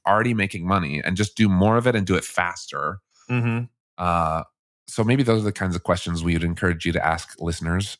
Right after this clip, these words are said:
Speaker 1: as well, is like, what's already working? What could I invest in that's already working?
Speaker 2: Yeah. I, I wanna touch on too, um,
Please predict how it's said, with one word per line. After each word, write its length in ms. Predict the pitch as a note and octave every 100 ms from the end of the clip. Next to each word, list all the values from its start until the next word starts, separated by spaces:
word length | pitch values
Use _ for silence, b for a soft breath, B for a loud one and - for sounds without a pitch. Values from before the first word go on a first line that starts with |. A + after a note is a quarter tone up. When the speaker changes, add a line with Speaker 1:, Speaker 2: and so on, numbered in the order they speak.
| -
Speaker 1:
as 100 | D#2+
well, 320 | F2 F2+ E2+
is 120 | D#2+
like, 320 | D#2 D#2 - - -
what's 120 | G2+
already 200 | A2 G#2
working? 380 | E2+ F2+ - B1
What 140 | D#2+ -
could 120 | F2+
I 20 |
invest 320 | E2+ E2+ F2
in 60 | E2+
that's 140 | D#2
already 200 | D#2 D#2+
working? 420 | D2 C#2 - G#1+ - _ -
Speaker 2:
Yeah. 260 | G2 F#2 G#2+ _ _ _ - B B B
I, 160 | D3 D3+
I 200 | D#3 D#3
wanna 260 | D#3+ G3
touch 240 | F3+ E3 D3+
on 240 | B2+ A2+
too, 500 | - C3 B2 A#2+ A#2
um, 540 | A2 G#2+ G#2+ G2+ G2+